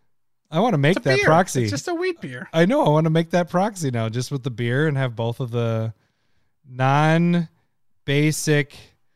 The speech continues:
Speaker 1: lands
Speaker 2: <laughs>
Speaker 1: are mountains that don't untap. That would be sweet. <laughs>
Speaker 2: I mean,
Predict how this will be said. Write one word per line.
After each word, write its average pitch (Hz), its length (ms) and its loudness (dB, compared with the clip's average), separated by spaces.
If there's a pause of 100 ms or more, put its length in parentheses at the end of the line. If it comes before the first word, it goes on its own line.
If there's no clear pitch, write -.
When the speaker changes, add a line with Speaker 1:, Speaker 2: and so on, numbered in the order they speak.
(680)
Speaker 1:
lands 135 1040 -2 (960)
Speaker 2:
<laughs> - 320 -14
Speaker 1:
are 131 220 -2
mountains 127 800 -2
that 127 220 -2 (220)
don't 127 320 -2
untap. 127 760 -4 (1800)
That 101 140 -12
would 110 100 -10
be 117 140 -2
sweet. 143 580 -4 (260)
<laughs> - 260 -20
Speaker 2:
I 160 100 0
mean, 135 420 -2